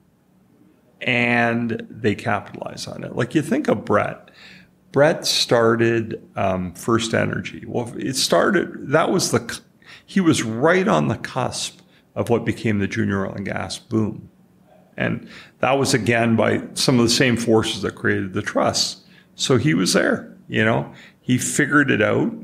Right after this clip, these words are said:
him and Murray actually, figured it out, and, um,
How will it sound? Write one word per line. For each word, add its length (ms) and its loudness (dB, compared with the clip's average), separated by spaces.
him 240 2
and 140 6
Murray 340 4
actually, 560 -6
figured 480 0
it 120 0
out, 320 0
and, 680 0
um, 480 0